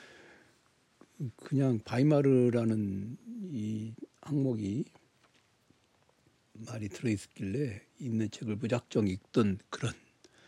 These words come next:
그런 시기가 한때 있었는데, 네, 바이마르 공화국, 그것에 대해서 바이마르 공화국이 상당히 그 매력이 있는 연구 주제입니다. 그래서 바이마르 세기를 그냥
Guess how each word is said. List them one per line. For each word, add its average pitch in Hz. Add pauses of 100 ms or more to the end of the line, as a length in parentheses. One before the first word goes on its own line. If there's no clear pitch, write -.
(760)
그런 117
시기가 135
한때 120
있었는데, 101 (720)
네, 104
바이마르 107
공화국, 98 (260)
그것에 113
대해서 107
바이마르 143
공화국이 127
상당히 131
그 -
매력이 107
있는 101
연구 101
주제입니다. 98 (1300)
그래서 -
바이마르 151
세기를 113 (360)
그냥 101